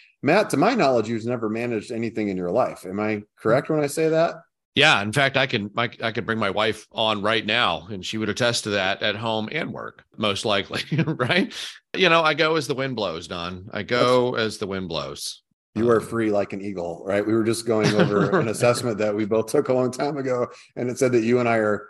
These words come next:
Speaker 1: co-eagles. So just flying
Speaker 2: Co-
Speaker 1: high.
Speaker 2: co-eagles, and we will chase things down that we are excited about and, uh, then pass off all the details to Diana,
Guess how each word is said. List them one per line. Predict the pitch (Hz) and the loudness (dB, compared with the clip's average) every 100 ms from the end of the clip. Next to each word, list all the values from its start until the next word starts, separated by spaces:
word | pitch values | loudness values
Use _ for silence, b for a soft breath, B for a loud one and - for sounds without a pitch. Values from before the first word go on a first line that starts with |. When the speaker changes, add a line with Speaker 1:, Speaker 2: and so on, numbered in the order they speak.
| - | -2
Speaker 1:
co-eagles. | 113 107 101 92 80 - - _ _ | 0 0 -2 -4 -6 -8 -12 _ _
So | 104 | -8
just | 95 | -4
flying | - 135 | 4 6
Speaker 2:
Co- | 131 127 | 6 4
Speaker 1:
high. | 95 90 90 - _ b _ _ - | 2 -2 -8 -16 _ b _ _ 2
Speaker 2:
co-eagles, | 151 156 151 147 117 95 85 - | 4 6 4 2 2 0 0 -2
and | 123 | -2
we | 113 | -4
will | 127 107 | -2 -2
chase | 95 - 139 135 | -4 -2 0 0
things | 139 135 117 | -2 -4 -2
down | 127 120 | -2 -2
that | 117 | -2
we | 107 110 | -4 -2
are | 87 | -4
excited | 82 - 120 135 | -4 -2 0 0
about | 123 131 139 143 - | 0 0 0 -4 -10
and, | 113 104 101 98 95 95 95 | -8 -4 -2 0 -2 -2 -6
uh, | 95 101 95 | -4 -2 -2
then | 101 92 | -4 -4
pass | - 117 123 | -2 -2 0
off | 110 107 | 0 0
all | 110 | -2
the | 98 | -2
details | 107 104 104 98 92 | -6 -4 -2 -2 -4
to | 98 | -4
Diana, | 87 80 65 62 | -2 -2 -2 -6